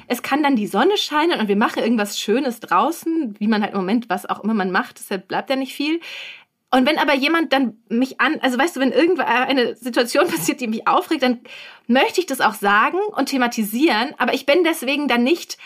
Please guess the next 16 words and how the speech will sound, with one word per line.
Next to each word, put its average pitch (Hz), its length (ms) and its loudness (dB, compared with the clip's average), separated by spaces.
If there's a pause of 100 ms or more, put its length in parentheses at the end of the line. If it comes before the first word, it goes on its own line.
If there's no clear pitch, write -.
(140)
ab 285 180 0
sofort 277 480 0
schlecht 240 300 -2
gelaunt 262 240 0
und 214 100 -4
habe 240 220 2
jetzt 262 180 0
den 233 80 2
ganzen 233 320 -2
Tag 226 280 0
kaputt 285 360 -6
gemacht, 214 280 -2
sondern 233 120 -4
ich 226 60 -6
habe 254 100 -8
gesagt, 233 240 -2